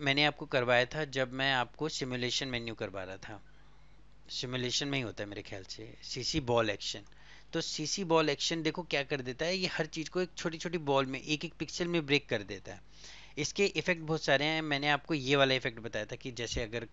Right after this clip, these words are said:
कोई चीज़ मेरे को बॉल्स में कन्वर्ट करनी हो, इस तरह से हम एनवायरनमेंट बना सकते हैं। और अगर मैं इसको छोटा करूँगा तो ये यहाँ से आके ये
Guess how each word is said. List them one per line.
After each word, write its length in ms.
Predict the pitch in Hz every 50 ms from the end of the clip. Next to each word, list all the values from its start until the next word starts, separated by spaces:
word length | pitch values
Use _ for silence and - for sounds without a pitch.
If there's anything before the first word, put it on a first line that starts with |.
| - -
कोई 160 | 131 120 117
चीज़ 180 | 113 131 123
मेरे 120 | 117 117 110
को 100 | 123 117
बॉल्स 360 | 104 107 107 110 113 - - 127
में 60 | 117
कन्वर्ट 300 | - 113 107 107 104 101 -
करनी 300 | - 107 104 104 104 104
हो, 200 | 98 101 104 - - -
इस 140 | 135 - -
तरह 160 | - 131 131 123
से 140 | - 143
हम 140 | 135 131 123 -
एनवायरनमेंट 560 | 131 127 120 117 117 117 120 131 131 127 120 113
बना 220 | 120 110 113 110
सकते 340 | 107 - 104 - - - 107
हैं। 160 | 104 101 101 - - - - - - - - - - - -
और 160 | - 139 147
अगर 200 | 147 131 147 139
मैं 140 | 143 147 143
इसको 160 | 131 - 143 -
छोटा 340 | - 160 151 143 - 147
करूँगा 300 | 147 151 143 147 147 147 151
तो 120 | - 156
ये 160 | 151 147 147
यहाँ 280 | 147 151 147 139 143 143
से 140 | - - 151
आके 240 | 143 139 143 - 160
ये 400 | 160 156 160 165 175 185 196